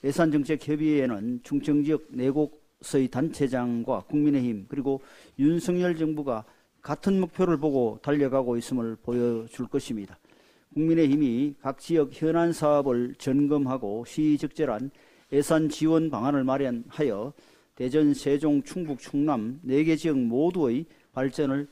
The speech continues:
적극 뒷받침하겠습니다. 대전이 윤석열 정부 주요 국정과제인 보훈문화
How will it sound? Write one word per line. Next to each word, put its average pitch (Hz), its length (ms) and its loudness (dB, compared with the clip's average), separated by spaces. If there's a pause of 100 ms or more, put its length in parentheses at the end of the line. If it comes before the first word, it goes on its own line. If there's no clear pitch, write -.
(160)
적극 175 520 -2
뒷받침하겠습니다. 117 1200 -6 (800)
대전이 147 420 4
윤석열 185 480 2
정부 160 360 0
주요 170 520 2 (280)
국정과제인 139 920 0 (240)
보훈문화 151 800 2